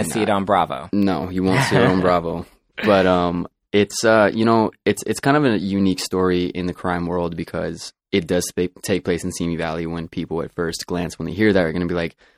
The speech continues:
Speaker 1: "Simi Valley, like, nothing goes down in Simi Valley. Like, it's, like, a rich suburban white neighborhood,"
Speaker 2: Right.
Speaker 1: whatever. But what's cool about this story is that, you know, uh, like, my character doesn't exactly have to go into crime, but there's just,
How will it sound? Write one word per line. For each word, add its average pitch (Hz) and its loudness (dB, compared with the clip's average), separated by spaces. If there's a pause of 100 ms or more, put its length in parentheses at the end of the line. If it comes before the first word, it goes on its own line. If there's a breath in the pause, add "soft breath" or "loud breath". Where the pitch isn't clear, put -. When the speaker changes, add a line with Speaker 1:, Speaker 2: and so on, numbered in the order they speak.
(160 soft breath)
Speaker 1:
"Simi 82 -4
Valley, 90 -4
like, 82 -12 (120)
nothing 90 -2
goes 85 -2
down 87 0
in 85 -4
Simi 82 -4
Valley. 87 2
Like, 82 -6
it's, 87 -10
like, 85 -6
a 87 -4
rich 82 -4
suburban 82 -4
white 87 -6
neighborhood," 101 2
Speaker 2:
Right. 110 -4
Speaker 1:
whatever. 82 -2 (500 soft breath)
But 95 -8
what's 98 0
cool 113 4
about 92 2
this 92 -6
story 117 4
is 87 0
that, 85 0 (180)
you 95 -4
know, 85 -4 (460)
uh, 65 -6
like, 92 -4
my 95 2
character 87 -4 (380)
doesn't 117 4
exactly 107 2
have 92 -2
to 92 -8
go 87 -2
into 87 -4
crime, 85 -4 (280)
but 95 2
there's 90 -2
just, - -6